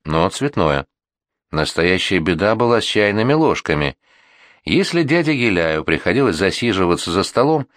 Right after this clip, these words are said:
хоть одну, да скрутит винтом. Марья Ивановна сердилась, останавливала. Каждый раз он соглашался, не дело портить ложки, хотя иногда утверждал: «Ложка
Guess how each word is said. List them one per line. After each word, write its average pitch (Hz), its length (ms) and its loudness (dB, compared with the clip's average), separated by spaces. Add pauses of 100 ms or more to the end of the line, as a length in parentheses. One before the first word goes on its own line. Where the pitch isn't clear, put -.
(320)
хоть 175 300 0
одну, 175 440 0 (200)
да 165 140 0
скрутит 147 440 0
винтом. 80 460 0 (560)
Марья 82 220 2
Ивановна 90 280 2
сердилась, 101 800 -2 (200)
останавливала. 110 960 0 (380)
Каждый 85 360 0
раз 92 240 2
он 87 120 2
соглашался, 107 880 0 (280)
не 139 240 2
дело 139 320 0
портить 117 440 -2
ложки, 101 480 0 (340)
хотя 85 360 0
иногда 95 380 0
утверждал: 123 640 0 (500)
«Ложка 131 600 0